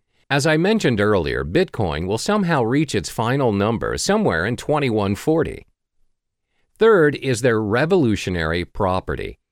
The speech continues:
You have more control of what is going on in your account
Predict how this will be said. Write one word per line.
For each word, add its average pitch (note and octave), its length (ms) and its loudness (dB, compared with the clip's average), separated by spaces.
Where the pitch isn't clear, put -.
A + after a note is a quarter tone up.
You D3 140 4
have B2+ 140 2
more C3 320 4
control G2 600 0
of F#2+ 120 -2
what A2 200 0
is G2 120 0
going G2 300 0
on E2+ 280 -2
in E2+ 160 -2
your E2 160 0
account D2+ 480 -6